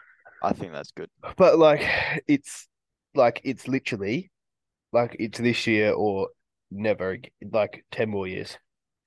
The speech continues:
Speaker 1: Yeah. Yeah. Um, and then that's, that's what pushes, you know, if, if some young,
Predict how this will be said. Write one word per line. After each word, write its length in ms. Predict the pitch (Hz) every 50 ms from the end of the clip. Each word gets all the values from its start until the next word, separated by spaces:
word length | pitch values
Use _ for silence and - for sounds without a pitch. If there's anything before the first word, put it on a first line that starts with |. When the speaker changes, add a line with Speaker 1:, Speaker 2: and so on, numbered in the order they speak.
| _ -
Speaker 1:
Yeah. 260 | 101 95 73 65 - - _ _ _ _ _ _
Yeah. 1120 | - - - _ _ _ _ _ _ _ _ _ _ _ _ _ _ - 104 101 101 101
Um, 160 | 98 95 95 _ _ _ _ _ _ _ _ - - - _ - - - -
and 160 | - 113 107
then 220 | 107 107 104 - - - _ - - _ _ - - _ _
that's, 500 | - 127 127 120 - - - - - - - _ _ _
that's 220 | - 131 127 - -
what 220 | 180 147 - - _ _ _ _ _ _ _ _ _ _ _ _ _ _ _ _ _ _ _ _ _ _ _ _ _ -
pushes, 560 | 113 107 - - 107 101 95 98 98 - - _
you 100 | - 123
know, 180 | 117 110 107 104
if, 160 | 104 107 110 - - _ _ _ _ _ _ _ -
if 140 | - - -
some 220 | - 123 127 127
young, 280 | 110 101 104 101 104 -